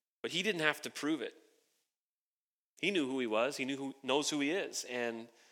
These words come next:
one day, everything will be put back the way that it should be.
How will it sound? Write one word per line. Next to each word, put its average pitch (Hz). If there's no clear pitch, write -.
one 160
day, 170
everything 143
will 139
be 131
put -
back 117
the 117
way 117
that 110
it 107
should 101
be. 113